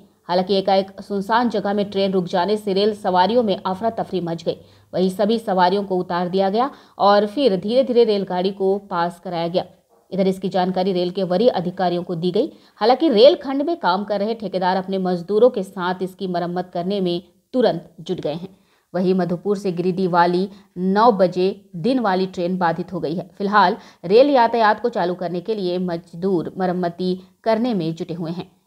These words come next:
इधर इस संबंध में घटनास्थल पर पहुंचकर जदयू जिलाध्यक्ष सरजू गोप ने कहा है कि ठेकेदार की लापरवाही साफ दर्शाता है। यदि ऐन मौके पर रेल कर्मियों को सूचना नहीं मिलती तो एक बड़ी घटना होने से कोई रोक नहीं सकता था।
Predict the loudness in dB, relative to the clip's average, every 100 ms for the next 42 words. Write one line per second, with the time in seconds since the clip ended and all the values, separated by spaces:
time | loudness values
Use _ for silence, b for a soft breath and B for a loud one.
0 | -4 2 2 2 0 2 2 -2 -2 -4
1 | -4 -4 -4 -4 -4 -6 -6 -6 -2 -2
2 | 0 0 2 0 0 -4 -2 -4 -2 -2
3 | -4 -6 B B 0 0 2 2 2 0
4 | -4 -6 -8 -6 -4 -4 -6 -6 -6 -2
5 | -2 -2 -4 -4 -4 -4 -2 -2 -2 -2
6 | -2 -2 -6 -4 -6 -6 -8 -10 -16 b
7 | b b b -2 0 0 0 -2 0 0
8 | 0 -2 0 2 0 0 -2 -2 -2 -4
9 | -6 -8 -4 -4 -4 B -8 -4 -2 0
10 | 0 -2 -2 -2 -2 0 2 2 0 -6
11 | -8 -8 -4 -4 -4 -4 -8 -4 -2 -4
12 | -6 b b -2 0 0 -2 -4 -6 -8
13 | -8 -8